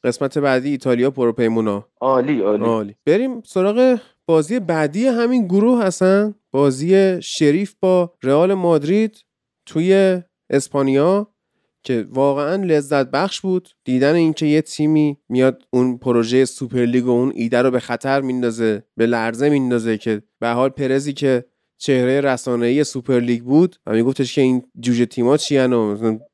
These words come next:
Speaker 1: جمع کنید و فلان و ما باید با بزرگا بازی کنیم و اینا، فعلاً میاد به این تیم مولداوی، به این تیم مافیایی هیجان انگیز بازی رو میبازه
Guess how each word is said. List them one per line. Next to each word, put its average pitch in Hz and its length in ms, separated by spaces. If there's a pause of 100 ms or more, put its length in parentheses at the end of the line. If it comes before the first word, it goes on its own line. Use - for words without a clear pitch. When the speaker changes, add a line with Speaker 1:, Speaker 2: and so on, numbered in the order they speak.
(120)
Speaker 1:
جمع 123 260
کنید 131 360
و 110 80
فلان 123 360
و 120 100
ما 117 200
باید 127 260
با 113 80
بزرگا 113 560
بازی 123 260
کنیم 120 220
و 113 40
اینا، 139 340 (140)
فعلاً 151 340
میاد 208 260
به 175 120
این 180 160
تیم 165 540 (100)
مولداوی، 131 540
به 147 80
این 143 120
تیم 143 220
مافیایی 131 760 (240)
هیجان 123 360
انگیز 123 540 (440)
بازی 123 260
رو 143 80
میبازه 156 640